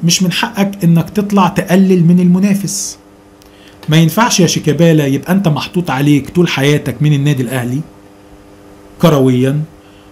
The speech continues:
وتيجي النهاردة تعمل لي فيها بطل الأبطال. يعني إيه شيكابالا النهاردة يطلع في قناة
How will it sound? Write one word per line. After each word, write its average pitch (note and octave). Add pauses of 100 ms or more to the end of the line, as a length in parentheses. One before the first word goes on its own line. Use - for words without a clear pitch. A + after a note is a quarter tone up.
وتيجي A3+
النهاردة G3+ (280)
تعمل F3+
لي G3+
فيها G3+
بطل G3+
الأبطال. F#3+ (1500)
يعني D#3+
إيه A3+
شيكابالا G3+
النهاردة E3+
يطلع F#3
في D3
قناة E3